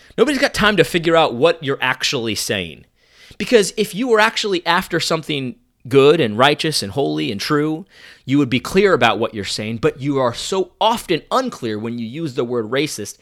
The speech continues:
that I do not care if you call me racist. I don't give it a second thought, and I don't suggest anyone give it a second thought.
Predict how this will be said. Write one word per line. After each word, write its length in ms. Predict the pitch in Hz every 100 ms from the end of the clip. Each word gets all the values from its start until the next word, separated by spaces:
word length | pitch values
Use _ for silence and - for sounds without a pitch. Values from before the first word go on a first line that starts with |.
| _ _ _
that 140 | - - 123
I 340 | 147 196 196 _ _ -
do 120 | 160
not 280 | 143 139 -
care 340 | - 90 185 - _ _ _ _
if 140 | - 101
you 60 |
call 140 | 113 87
me 100 | 78
racist. 400 | 107 - - - _ _ _ _ - -
I 140 | 127 131
don't 140 | 101
give 140 | 104 95
it 80 |
a 60 | 90
second 320 | - 78 80
thought, 320 | - 185 - - _ _ _ _ _ _ _ _
and 140 | 139 202
I 100 | 247
don't 140 | 147
suggest 340 | 165 175 170 - _ 240
anyone 540 | 254 165 80 69 - _ _ _
give 140 | - 92
it 60 |
a 40 | 82
second 340 | - - 76
thought. 300 | - - -